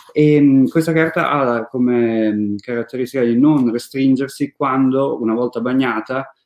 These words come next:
si asciuga dentro lo stampo e di conseguenza, eh, mantiene la forma, ed è una, una cosa che non si può fare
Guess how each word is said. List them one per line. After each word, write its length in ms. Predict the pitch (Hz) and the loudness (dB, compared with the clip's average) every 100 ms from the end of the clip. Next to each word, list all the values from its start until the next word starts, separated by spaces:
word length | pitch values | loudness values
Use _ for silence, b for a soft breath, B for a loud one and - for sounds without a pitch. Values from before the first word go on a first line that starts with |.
| _ _ | _ _
si 180 | - 135 | -8 -6
asciuga 440 | 135 - 135 127 | -4 -2 -2 0
dentro 240 | 110 110 | 0 0
lo 60 | 160 | -2
stampo 540 | - 143 123 123 - | -2 -2 -2 -2 -4
e 80 | - | -4
di 60 | 127 | -4
conseguenza, 1000 | 131 123 135 123 123 135 123 120 101 107 | -4 -4 -2 -2 -2 -4 -4 -6 -6 -4
eh, 40 | |
mantiene 340 | 110 123 147 156 | 0 0 2 2
la 80 | 139 | 0
forma, 560 | 147 120 104 104 117 | 0 0 0 -2 -4
ed 80 | 120 | -2
è 240 | 120 120 117 | 0 0 0
una, 300 | 117 113 110 | 0 0 2
una 180 | 113 | 0
cosa 220 | 113 123 120 | 0 -2 -2
che 60 | |
non 160 | 107 127 | 0 -2
si 160 | - - | -6 -6
può 200 | 117 113 | -4 -4
fare 540 | - 117 113 113 110 | -4 -4 -2 -2 -4